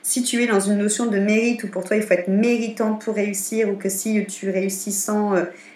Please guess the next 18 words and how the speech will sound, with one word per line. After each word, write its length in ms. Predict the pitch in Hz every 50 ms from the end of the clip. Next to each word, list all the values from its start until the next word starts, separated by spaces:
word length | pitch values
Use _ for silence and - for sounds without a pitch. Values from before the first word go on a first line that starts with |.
| - -
avoir 360 | - 196 185 185 190 190 190 - - -
cravaché, 580 | - - - 220 214 214 208 202 - - 226 214
si 180 | 214 - - 208
ça 180 | - - 185
n'a 40 | 185
pas 80 | - 185
été 240 | 185 180 - 202
dur 260 | 190 180 185 202 214 196
et 120 | 185 180
tout 100 | 185 -
ça, 280 | - - 226 240 - - - - - - - - -
et 120 | - 202 190
ben 140 | 196 180
tout 100 | 185 180
simplement 400 | - - 196 185 185 185 190 214 240
ça 160 | - - 180
va 80 | 175 180
être 160 | 175 175